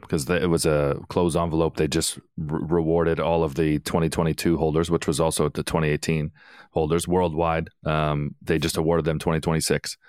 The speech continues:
Well, I don't know if you know this. So there's no, there's no bid. Fox has twenty twenty-six. Um, T S N has twenty twenty-six. Sky has twenty twenty-six. Whoever had the previous two World Cups. And this is because they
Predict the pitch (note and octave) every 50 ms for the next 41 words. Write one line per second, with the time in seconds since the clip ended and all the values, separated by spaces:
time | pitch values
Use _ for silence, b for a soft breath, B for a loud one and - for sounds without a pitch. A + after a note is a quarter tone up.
0 | b b b D2+ D2+ D2 D2+ D#2 D#2 D#2 - - D2+ C#2+ C#2+ C2+ D#2+ D2+ - -
1 | D2 D2+ D2 C#2 E2+ E2+ E2 D#2 - D#2 D#2+ D2+ C#2+ E2+ E2 D2+ - E2 D#2 -
2 | - - F2+ E2+ D#2 - - - E2+ D#2 D2+ D2 - - B B B B B B
3 | B B _ - F2+ E2 D#2+ - F2+ E2+ E2+ - - A#2+ A#2 - - - - -
4 | _ - - D#2 D2+ D2+ D2 D2 C#2+ C#2 - _ _ - - D2+ D2 - - F2
5 | E2 D2+ D#2 D#2 D#2 - - E2+ D#2+ D#2+ - E2 D#2+ D#2 - G#2 G2 - - -
6 | - B B B B B B B _ - _ - - - - - - - - -
7 | - F#2 E2 E2 E2+ D#2+ D#2 D#2+ D#2+ - - - - - E2+ E2+ - - F2 E2+
8 | - - F#2 - - G2+ G2+ A2+ A#2+ C3 A2+ A2 A2 A2 G2 F2 G2+ F#2+ - _
9 | - - G#2 G2 F#2+ F2+ - - F#2 E2 D#2 D2 C#2+ - - C#2 - - - B
10 | B B B B B B B B - F#2 G2 - G3 - A2 E2+ - - G2 F2+
11 | - - G2+ F#2 E2+ C#2+ C2+ E2+ E2 E2 D#2+